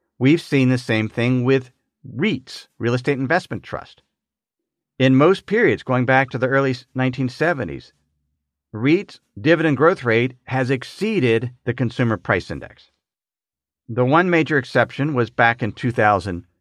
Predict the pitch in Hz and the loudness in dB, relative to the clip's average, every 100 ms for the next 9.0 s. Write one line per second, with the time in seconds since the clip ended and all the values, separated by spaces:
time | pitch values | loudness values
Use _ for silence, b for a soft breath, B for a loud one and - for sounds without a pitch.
0 | _ 104 101 110 - 104 95 92 85 82 | _ -2 -2 -2 -6 -4 -2 0 0 -2
1 | 104 127 123 - 98 98 92 92 - 101 | -2 -6 -8 -6 -2 0 -2 -6 -8 0
2 | 123 127 - - 110 95 90 90 110 131 | 0 0 -4 -2 0 2 4 4 4 0
3 | _ _ 92 92 90 87 - _ _ - | _ _ -6 -4 -4 -6 -8 _ _ -12
4 | 85 90 87 80 80 _ 92 87 85 - | -4 -2 -2 -2 -6 _ -4 -4 -4 -8
5 | 92 95 95 87 - 87 80 - 107 - | -4 -4 -4 -8 -4 -2 -2 -6 -12 -12
6 | - _ _ _ _ - 139 165 185 175 | -20 _ _ _ _ 0 4 4 4 4
7 | 175 170 - 226 - 127 - 95 78 76 | 2 2 -2 -2 -2 -6 -6 -4 -2 -4
8 | 98 113 123 165 170 131 101 - 92 78 | -4 -2 0 2 2 0 -4 -4 -6 -6